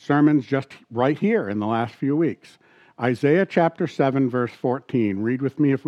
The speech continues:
you will. "Therefore, the Lord himself will give you a sign. Behold, the virgin will conceive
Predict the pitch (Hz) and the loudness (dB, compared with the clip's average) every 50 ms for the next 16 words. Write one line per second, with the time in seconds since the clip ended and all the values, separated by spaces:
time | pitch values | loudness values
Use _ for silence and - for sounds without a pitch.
0 | 170 185 190 139 135 135 127 139 143 156 185 202 214 202 - - - - - - | -8 -8 -8 -6 -4 -2 0 0 2 2 2 0 0 -4 -6 -14 -20 -20 -20 -20
1 | _ _ _ - - 98 104 135 151 185 220 226 - - 202 190 196 196 202 190 | _ _ _ -20 -14 -6 -2 0 2 2 2 2 0 0 2 2 4 4 2 2
2 | 160 147 143 139 139 135 143 160 180 196 208 214 208 196 151 202 202 202 185 - | 2 2 2 2 2 2 4 4 4 4 4 2 2 2 2 2 2 2 0 -2
3 | - - 175 160 127 110 95 - - - 123 120 120 117 117 123 143 143 139 151 | 0 2 2 4 2 2 0 -4 -6 -4 -2 -2 -2 -2 0 0 0 0 0 0
4 | 156 160 160 156 - - - - 151 143 143 127 110 101 92 85 80 - - _ | 2 2 2 0 -2 -4 -2 0 2 2 4 2 2 0 -4 -6 -10 -14 -16 _
5 | _ _ _ _ _ _ - 131 135 139 143 123 165 180 208 214 226 226 220 180 | _ _ _ _ _ _ -2 0 0 0 2 2 4 4 6 6 6 4 4 2
6 | 147 156 147 127 117 123 147 170 180 180 147 127 127 113 107 104 104 110 110 107 | 0 -2 -2 -2 0 0 2 2 2 2 0 0 -2 0 0 -2 -2 -2 -4 -4
7 | 104 - 117 107 104 - - - 156 165 170 175 180 185 190 185 | -4 -4 -4 -4 -6 -6 -4 -2 -2 0 0 -2 -2 -2 -4 -4